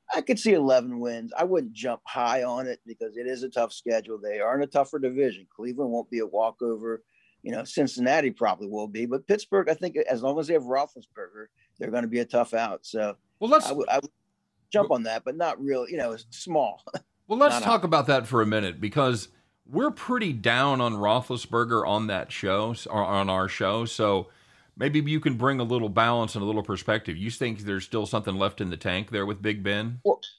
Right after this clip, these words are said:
Speaker 1: can he last seventeen games? That I'm not sure of, but I think that not, you know, they have Najee Harris, right? So adding him,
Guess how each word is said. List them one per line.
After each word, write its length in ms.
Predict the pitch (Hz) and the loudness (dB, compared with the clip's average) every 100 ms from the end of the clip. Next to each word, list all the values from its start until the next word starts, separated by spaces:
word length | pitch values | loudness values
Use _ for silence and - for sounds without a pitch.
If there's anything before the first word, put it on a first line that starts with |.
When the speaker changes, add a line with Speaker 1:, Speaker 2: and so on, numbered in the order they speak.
| _ | _
Speaker 1:
can 180 | - 185 | -2 2
he 80 | 175 | 4
last 340 | 165 170 - | 6 4 2
seventeen 500 | - 156 156 156 151 | 0 0 0 -6 -6
games? 460 | 135 139 139 127 110 | -2 -2 -2 -6 -4
That 220 | 123 127 | 0 0
I'm 80 | 120 | 0
not 200 | 104 - | -4 -8
sure 360 | - 120 104 87 | -10 -8 -8 -10
of, 120 | 82 101 | -16 _
but 160 | 110 101 _ _ _ _ _ - | -8 -8 _ _ _ _ _ -16
I 60 | 98 | -6
think 320 | - 151 147 123 | 0 0 -2 0
that 360 | 120 117 113 - | 2 2 0 0
not, 280 | 135 123 127 | 0 0 0
you 100 | 135 | -4
know, 180 | 107 107 - - | -4 -8 -12 -2
they 100 | 131 | 0
have 80 | 123 | 2
Najee 320 | 131 110 107 | 2 0 0
Harris, 460 | 127 123 92 - | 2 2 -2 -8
right? 340 | 95 104 104 - | -10 -6 -6 -6
So 460 | 123 113 110 107 - _ _ _ _ _ _ _ 123 | -2 -2 -2 -8 -14 _ _ _ _ _ _ _ 0
adding 300 | 120 123 120 | 0 0 -2
him, 560 | 120 117 117 113 113 | -2 -2 -4 -4 -6